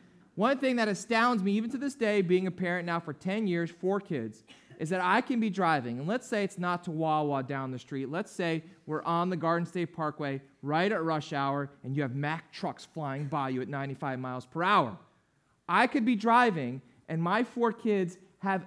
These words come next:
no awareness of what daddy's doing, so much so that they'll ask me, for example, to climb in the back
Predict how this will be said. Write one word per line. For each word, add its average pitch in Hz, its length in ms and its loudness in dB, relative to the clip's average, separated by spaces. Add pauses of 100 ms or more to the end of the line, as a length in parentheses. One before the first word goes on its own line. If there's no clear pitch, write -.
no 247 540 6
awareness 240 1040 6 (300)
of 180 180 2
what 190 380 2
daddy's 240 560 4
doing, 175 680 6 (300)
so 320 360 6
much 320 200 4
so 220 680 4 (140)
that 233 180 0
they'll 285 240 4
ask 277 360 6
me, 220 120 2
for 240 160 -2
example, 226 640 0 (180)
to 226 100 0
climb 277 460 2
in 370 80 0
the 370 100 -2
back 226 440 4